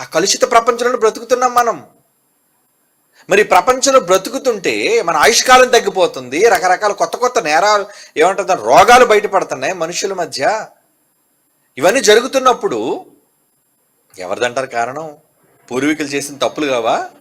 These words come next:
కనుక పూర్వీకులు చేస్తే తప్పు మనం, మనం ఎందుకంటే అనుభవించాలంటే, అవును, నువ్వు ఉన్నావు, నువ్వు వాళ్ళ కడుపును పుట్టడమే నీ తలపోటు, నీకు ఇబ్బంది.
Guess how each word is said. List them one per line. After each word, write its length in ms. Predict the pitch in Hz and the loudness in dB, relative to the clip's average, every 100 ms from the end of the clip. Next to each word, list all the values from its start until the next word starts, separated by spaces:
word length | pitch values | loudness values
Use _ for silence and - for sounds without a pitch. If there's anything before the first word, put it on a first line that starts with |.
| _ _ _ _ - - | _ _ _ _ -6 0
కనుక 300 | 202 240 156 | 2 2 2
పూర్వీకులు 380 | 190 240 240 | 0 2 2
చేస్తే 340 | 233 226 226 240 | 4 2 4 2
తప్పు 680 | 208 185 - 240 208 190 175 - - _ _ | 2 0 2 2 4 0 -4 -16 -20 _ _
మనం, 300 | 110 156 202 | 0 2 4
మనం 240 | 214 202 240 | 4 4 2
ఎందుకంటే 360 | 240 233 240 | 2 2 4
అనుభవించాలంటే, 640 | 214 220 233 233 226 220 | 4 6 4 4 2 4
అవును, 580 | 226 262 359 240 262 403 - _ _ _ _ - | 6 6 4 0 -2 -6 -16 _ _ _ _ -8
నువ్వు 180 | 143 151 | -2 -2
ఉన్నావు, 480 | 220 311 220 277 - _ _ _ _ _ _ _ _ 120 | 2 2 2 -4 -16 _ _ _ _ _ _ _ _ 0
నువ్వు 100 | 156 | 4
వాళ్ళ 140 | 165 | 4
కడుపును 360 | 156 151 190 247 | 4 2 2 -2
పుట్టడమే 460 | 190 175 220 240 | -2 -2 0 0
నీ 80 | 247 | 2
తలపోటు, 580 | - 185 196 190 135 85 _ _ _ _ | 0 0 -2 -6 -8 -20 _ _ _ _
నీకు 180 | 147 147 | -6 -4
ఇబ్బంది. 480 | 151 214 180 92 | -2 -2 -2 -8